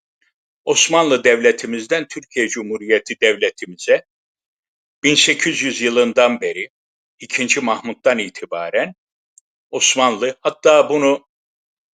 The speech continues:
ikinci Ahmet'e kadar da indirebiliriz. Ee, on beş Temmuz iki bin on altı yılına kadar Osmanlı yönetimimizle, Türkiye Cumhuriyeti yönetimimizle lebalep esaret altındaydık.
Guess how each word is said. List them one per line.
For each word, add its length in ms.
ikinci 420
Ahmet'e 400
kadar 400
da 100
indirebiliriz. 1040
Ee, 180
on 280
beş 180
Temmuz 340
iki 220
bin 100
on 140
altı 320
yılına 280
kadar 400
Osmanlı 520
yönetimimizle, 880
Türkiye 400
Cumhuriyeti 600
yönetimimizle 960
lebalep 520
esaret 500
altındaydık. 800